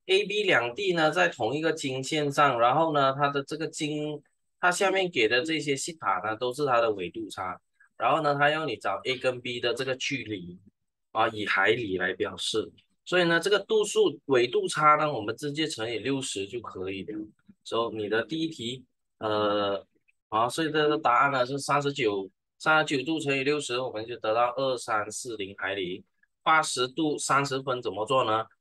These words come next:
你八十度就乘以六十，然后因为这个已经是分了，然后呢再加上三十就可以了。OK，六，八十乘六十再加三十，得到四八三零海里。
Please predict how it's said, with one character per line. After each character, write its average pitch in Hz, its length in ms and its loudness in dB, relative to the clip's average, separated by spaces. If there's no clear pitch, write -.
你 147 160 0
八 165 240 2
十 170 160 -2
度 196 180 0
就 190 140 -4
乘 139 200 0
以 123 100 -2
六 143 140 0
十， 104 400 -6
然 170 140 4
后 208 140 6
因 202 100 4
为 214 80 6
这 214 140 2
个 214 100 6
已 139 100 0
经 123 200 -6
是 156 160 -2
分 113 240 -4
了， 104 200 -2
然 120 120 -2
后 143 80 0
呢 135 100 0
再 139 160 -2
加 117 240 0
上 113 240 -4
三 95 240 -4
十 92 180 -10
就 104 80 -14
可 - 120 -12
以 - 60 -8
了。 - 120 -16
OK， 127 280 -2
六， 165 180 -2
八 156 240 2
十 135 220 -2
乘 127 240 -4
六 147 140 2
十 117 180 -4
再 131 180 0
加 123 140 0
三 110 220 -2
十， 101 180 -6
得 104 160 2
到 127 160 2
四 - 300 -6
八 120 120 0
三 107 240 -4
零 95 160 -8
海 90 140 -8
里。 90 160 -14